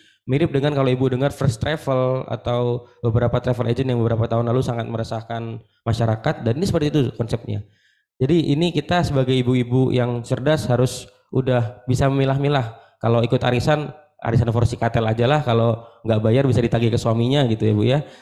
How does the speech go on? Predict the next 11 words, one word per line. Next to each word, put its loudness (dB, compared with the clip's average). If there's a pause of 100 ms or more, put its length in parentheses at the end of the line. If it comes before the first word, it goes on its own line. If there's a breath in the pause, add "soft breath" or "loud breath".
(140 loud breath)
Jangan 2
arisan-arisan 2
yang -2
tidak 2
dikenali 2
dan 2
tidak 0
jelas 0
asal-usulnya, -2
seperti -6
itu. -8